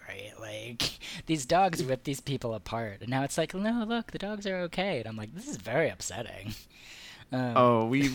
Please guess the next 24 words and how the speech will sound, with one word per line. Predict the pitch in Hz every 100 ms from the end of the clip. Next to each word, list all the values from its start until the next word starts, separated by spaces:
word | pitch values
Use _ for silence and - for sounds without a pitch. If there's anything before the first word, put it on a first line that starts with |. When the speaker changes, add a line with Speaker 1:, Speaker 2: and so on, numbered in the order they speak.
| 123
Speaker 2:
we | 147
had | 147 151
a | 127 107
big | 101 101 98
to-do | 101 101 95 90
about | 90 87
this | 92 87 -
on | 90 90 87 -
Abby | 90 90 90
Day | 87 85
Speaker 1:
<laughs> |
Oh, | 82
Speaker 2:
One, | 85 85 82
Speaker 1:
nice. | 80
Speaker 2:
and, | 90 90 85 82
Speaker 1:
<laughs> | -
Speaker 2:
and | 107
the | 104
thing | - 127 120
I | 110
came | - 98 95
to | - 92 85
was, | 87 85
like, | 82 85 80 78 -